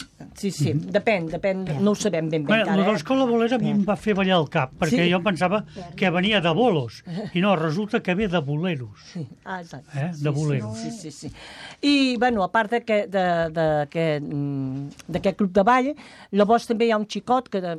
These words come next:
Speaker 1: tot això són... Aviam, està previst, eh? Està previst que suposo que sí, que ja està aparaulat, però, bueno. Llavors vindrà un xicot que també balla,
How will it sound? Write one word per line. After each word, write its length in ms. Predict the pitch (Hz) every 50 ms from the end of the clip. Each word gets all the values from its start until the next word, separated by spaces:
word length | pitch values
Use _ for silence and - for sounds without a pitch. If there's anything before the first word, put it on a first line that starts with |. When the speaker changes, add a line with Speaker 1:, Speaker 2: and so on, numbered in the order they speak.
| - -
Speaker 1:
tot 200 | - 233 240 294
això 200 | 277 - - 269 269
són... 840 | - - 285 269 247 233 220 208 196 190 185 180 175 170 165 160 156 -
Aviam, 300 | 185 170 170 202 185 175
està 240 | 165 165 - - 202 190
previst, 480 | - 233 202 180 180 160 - - - 160
eh? 200 | 156 185 233 240 208
Està 180 | 170 - - 156
previst 280 | 165 170 165 190 190 -
que 60 | 190
suposo 380 | - - 147 151 151 151 160 165
que 60 | - 170
sí, 160 | 156 - 180 -
que 120 | - 151
ja 140 | 139 139 135
està 220 | 135 - - 156 151 147 - - 170 160 -
aparaulat, 460 | - 170 170 160 165 180 196 196 196 -
però, 140 | 190 160 151
bueno. 240 | 156 151 143 135 - - - - - - - - -
Llavors 260 | 180 185 185 208 190 202
vindrà 180 | 226 226 220
un 80 | 208 -
xicot 320 | - 202 - 220 214 -
que 80 | - 180
també 240 | - 170 160 165 165
balla, 540 | 160 175 190 202 196 180 175 175 214 262